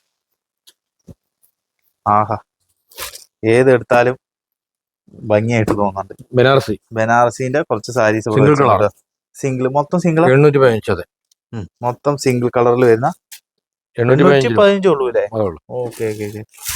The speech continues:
Speaker 1: ദാ, എണ്ണൂറ്റി പതിനഞ്ച് രൂപയുടെ സാരിയാണ് കേട്ടോ. അത് നോക്കി, ബനാറസി നമുക്ക് പറയേണ്ട ആവശ്യമില്ല, നന്നായിട്ട്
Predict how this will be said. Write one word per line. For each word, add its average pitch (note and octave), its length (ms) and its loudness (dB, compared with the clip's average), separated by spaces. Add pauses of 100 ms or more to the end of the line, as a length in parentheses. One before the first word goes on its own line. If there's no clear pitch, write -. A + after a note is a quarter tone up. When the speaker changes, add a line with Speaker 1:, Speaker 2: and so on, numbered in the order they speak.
(520)
Speaker 1:
ദാ, G#2+ 60 2 (380)
എണ്ണൂറ്റി C3 440 -4
പതിനഞ്ച് B2+ 420 0
രൂപയുടെ A#2 220 4 (280)
സാരിയാണ് G2+ 380 -2
കേട്ടോ. F#2 160 -4
അത് G#2 80 -4
നോക്കി, A2+ 220 -4 (1800)
ബനാറസി A2+ 480 2
നമുക്ക് A#2 220 -4
പറയേണ്ട A2+ 280 0 (100)
ആവശ്യമില്ല, A#2 400 -2 (260)
നന്നായിട്ട് B2 500 -6